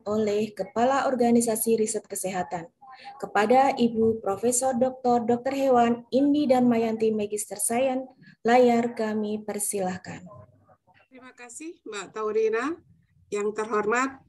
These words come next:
Speaker 2: para pimpinan Badan Riset dan Inovasi Nasional yang hadir pada webinar pagi ini,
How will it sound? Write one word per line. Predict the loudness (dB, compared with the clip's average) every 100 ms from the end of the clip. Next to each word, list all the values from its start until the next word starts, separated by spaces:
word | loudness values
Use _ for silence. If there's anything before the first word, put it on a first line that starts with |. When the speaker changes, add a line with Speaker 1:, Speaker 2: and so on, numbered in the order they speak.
| -4
Speaker 2:
para | 0 2 2 0 0
pimpinan | 2 2 4 4 4 2 -4 -6
Badan | 0 2 2
Riset | 2 2 0
dan | -2 0
Inovasi | 2 0 -2 -2 2
Nasional | 2 2 0 2 2 0 -4 -10 -18 -6
yang | -4
hadir | 0 0 2 2
pada | 0 0 2
webinar | 2 2 2 2 0
pagi | -4 -2 0 2
ini, | 6 6 6 2